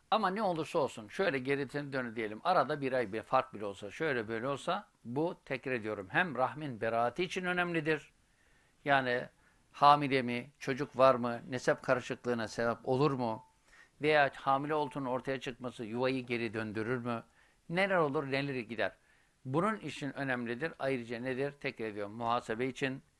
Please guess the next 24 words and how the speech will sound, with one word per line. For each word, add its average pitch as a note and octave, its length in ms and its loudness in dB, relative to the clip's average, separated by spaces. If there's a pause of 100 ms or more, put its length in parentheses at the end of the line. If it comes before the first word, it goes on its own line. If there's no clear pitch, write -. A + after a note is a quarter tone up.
(440)
öfkelerin C3+ 540 -2
yatışması A#2 600 -6
için, C3+ 340 -4 (420)
duyguların C#3+ 440 2
yeniden A#2+ 500 -4
gözden A2 360 -6
geçirilmesi A#2+ 560 -6
için, C#3 320 -4 (420)
yaşananlar B2+ 680 0
yeniden A#2+ 380 0
masanın A#2 360 -4
üstüne G#2 280 -12
konulması A#2+ 540 -8
için D3 320 -10
önemli A#2+ 460 -10
bir A2 220 -4
devredir G#2+ 520 -2 (220)
ve B2 180 -4
bu A2 100 -10
devre A2 280 -6
geçilmelidir. G#2+ 640 -10
Hak B2+ 280 -8
kaybı G#2 220 -8
yaşanmamalıdır. G2+ 800 -8